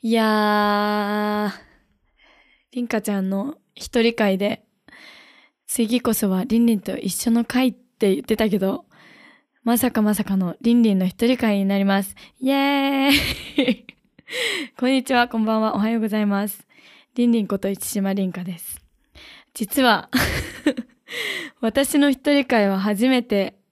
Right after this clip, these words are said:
になります。あの、聞いてくださってた方はわかると思うんですが、りんかちゃんが教育実習に行っておりますので、その間、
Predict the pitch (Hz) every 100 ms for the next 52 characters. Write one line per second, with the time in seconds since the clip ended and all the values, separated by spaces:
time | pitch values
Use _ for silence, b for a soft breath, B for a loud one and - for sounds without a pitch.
0 | _ - 190 190 190 190 190 - - _
1 | b b b b b _ 196 190 185 -
2 | 240 254 247 233 226 240 - 208 185 190
3 | 202 202 190 190 - 202 220 214 196 190
4 | 185 185 180 - - 175 - - 254 254
5 | 220 196 180 175 180 - _ b b b
6 | b b b b - 277 320 - 311 302
7 | - - 208 196 196 - _ _ _ _
8 | _ 196 - 220 208 214 214 220 220 202
9 | 196 196 - - - 208 220 214 208 202
10 | 196